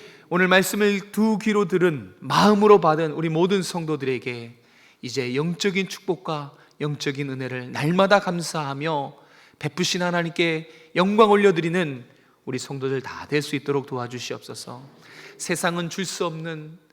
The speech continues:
기적과 같은 평안, 세상에서 경험할 수 없는 이 행복과 만족, 우리에게 주심을 감사드립니다.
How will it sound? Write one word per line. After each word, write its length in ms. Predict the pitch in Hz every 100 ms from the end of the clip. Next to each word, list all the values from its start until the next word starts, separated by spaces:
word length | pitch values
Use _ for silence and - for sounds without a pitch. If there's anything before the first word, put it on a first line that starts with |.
| _ _ _ -
기적과 480 | - - 196 - 185
같은 420 | 170 - 165 156
평안, 440 | - - 156 127 113 - _ _ _ _ _ -
세상에서 640 | - 233 247 233 233 247
경험할 420 | 233 247 294 269 254
수 180 | -
없는 600 | 226 214 233 220 190 185 - _
이 180 | 208 214
행복과 580 | 208 226 208 208 - 190
만족, 680 | 151 135 139 151 143 - _ _ _ -
우리에게 340 | 151 151 147
주심을 400 | 147 139 147 147
감사드립니다. 1200 | 135 - 85 85 147 139 131 120 117 117 117 120